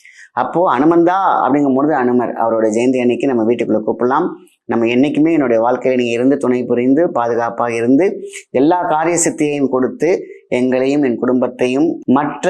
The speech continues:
எதிரிகளிடமிருந்தும் சூழ்ச்சிகளிடமிருந்தும் எங்களையும் என் குடும்பத்தையும்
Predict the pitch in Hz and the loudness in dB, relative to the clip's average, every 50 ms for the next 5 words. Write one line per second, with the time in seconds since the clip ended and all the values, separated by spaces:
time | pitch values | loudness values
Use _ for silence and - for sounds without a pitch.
0 | 180 185 175 156 143 131 139 147 151 147 143 139 131 131 131 131 127 127 131 135 | 0 2 0 2 2 2 0 0 0 0 0 0 2 2 2 2 2 2 0 2
1 | 131 143 160 175 - - 143 147 156 151 156 - - 156 139 135 131 127 127 127 | 2 2 0 0 0 -2 -2 -2 -2 -2 -2 -2 0 2 2 2 2 2 2 2
2 | 127 123 123 123 135 135 160 190 - - - 120 120 120 120 123 127 127 131 139 | 2 2 2 2 2 2 2 0 0 0 0 0 0 0 0 2 0 0 2 2
3 | 151 165 180 156 127 117 113 110 110 110 117 113 110 110 110 - - 120 123 139 | 0 0 0 0 0 0 0 -2 -2 -2 -2 -2 -2 -2 -2 -2 -2 0 0 0
4 | 170 208 | 0 0